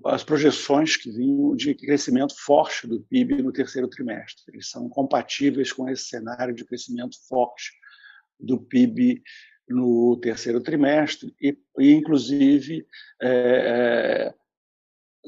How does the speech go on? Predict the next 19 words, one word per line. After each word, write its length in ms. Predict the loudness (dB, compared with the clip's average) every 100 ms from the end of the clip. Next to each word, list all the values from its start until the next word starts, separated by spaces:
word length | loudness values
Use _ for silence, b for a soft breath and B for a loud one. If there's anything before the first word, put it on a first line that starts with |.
| -12
com 180 | 2 4
a, 140 | 4
com 200 | 4 4
base 320 | 4 2 4
nisso, 520 | 4 6 4 2 -2
eles 160 | -2 2
levaram, 680 | 2 2 2 2 2 0 0
muitos 320 | 0 -2 -2
analistas 420 | -6 -6 -8 -10
fizeram 560 | -4 0 0 -2 -6 -12 -20 -16
revisões 760 | -8 -2 -2 -2 -2 0 0 -4
de, 140 | -14
pra, 420 | -4 2 4 2
ligeiramente 480 | 0 -2 0 0 -2
mais 220 | -4 -4
otimistas 1000 | -6 -6 -6 -2 0 -2 -6 -14 -16 -14
em 80 | -10
relação 640 | -6 -6 -8 -12 -10 -6
ao, 180 | -6